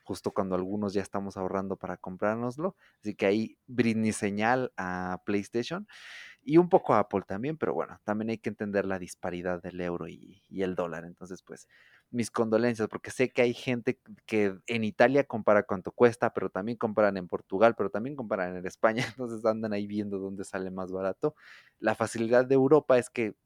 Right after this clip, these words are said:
con una sola, con un solo D N I te puedes ir al país vecino a comprártelo donde te salga más barato. Aquí es, aquí es más difícil, entonces, pues, ingéniensela, sean buenos, este, promo descuenteros, como decimos ahí en el foro de promo <laughs> descuentos.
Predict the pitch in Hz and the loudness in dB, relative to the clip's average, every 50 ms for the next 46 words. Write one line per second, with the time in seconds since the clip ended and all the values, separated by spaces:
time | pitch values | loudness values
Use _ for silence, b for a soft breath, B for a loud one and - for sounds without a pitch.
0 | _ _ - 110 104 104 117 120 123 110 - - 117 107 101 101 98 95 98 - | _ _ 0 0 0 0 0 -2 -2 -4 0 0 2 4 4 4 4 4 2 0
1 | - 123 139 143 - 147 139 131 120 107 117 117 113 110 101 98 123 165 185 - | -2 -2 -2 0 0 0 2 2 2 4 4 2 2 0 -2 -2 -4 -4 -6 -8
2 | _ 107 - - 113 107 104 101 - - 113 104 95 95 92 - - 90 98 104 | _ -12 0 4 4 4 4 2 0 -2 0 0 0 0 -2 -4 -2 -2 0 -2
3 | 101 98 95 92 - - 165 165 170 175 170 - - - 92 92 90 107 113 - | -2 -2 -4 -6 -6 -6 -6 -4 -4 -4 -4 -6 -6 -8 -6 0 0 0 0 0
4 | - 147 143 117 95 87 90 87 - - - - 95 92 90 87 85 87 87 87 | -2 -2 -2 -2 -4 -6 -10 -14 -16 -18 -10 -6 -4 -4 -4 -4 -4 -6 -8 -8
5 | - - 69 - - - _ - - _ _ _ _ _ _ _ _ _ - 95 | -8 -8 -8 -8 -10 -14 _ -20 -20 _ _ _ _ _ _ _ _ _ -8 -8
6 | - - 131 135 123 - - - 110 - - 143 143 131 127 117 107 98 92 - | -4 2 2 2 2 2 -2 -6 -6 -2 0 0 2 2 2 0 -2 -2 -6 -8
7 | 85 73 - - 64 80 90 - 92 95 90 92 87 - - _ - 98 92 - | -10 -10 -10 -10 -10 -12 -8 -6 -6 -6 -6 -8 -10 -10 -16 _ -10 -10 -10 -10
8 | - _ b b b b b b b b 135 143 139 - 165 160 143 120 107 95 | -16 _ b b b b b b b b -2 -2 2 4 4 4 4 2 0 0
9 | - 98 82 82 - - - - 131 131 135 135 123 120 120 120 120 120 113 - | -2 -4 -4 -4 -8 -4 2 4 4 4 4 2 0 0 0 2 0 -2 -2 -4
10 | - - - 92 90 - _ 101 90 - - 104 98 95 95 90 90 92 - - | -6 -6 -6 -6 -6 -8 _ -10 -8 -2 0 0 0 2 0 -2 -2 -4 -6 -4
11 | - 98 92 92 - - 95 87 82 - - - 85 82 80 80 85 - - 90 | -4 -4 -4 -2 0 0 0 0 -2 -8 -14 -18 -16 -12 -12 -12 -12 -12 -12 -14
12 | 90 90 - - 85 87 90 90 90 90 87 - - - 92 90 92 - 87 - | -14 -14 -10 -10 -8 -8 -8 -8 -8 -10 -10 -10 -6 -6 -4 -4 -4 -6 -10 -10
13 | - - 92 92 101 110 101 107 104 - - _ - 110 98 92 - _ _ | -8 -8 -6 -4 -4 -2 -2 -4 -6 -6 -10 _ -10 -10 -10 -10 -14 _ _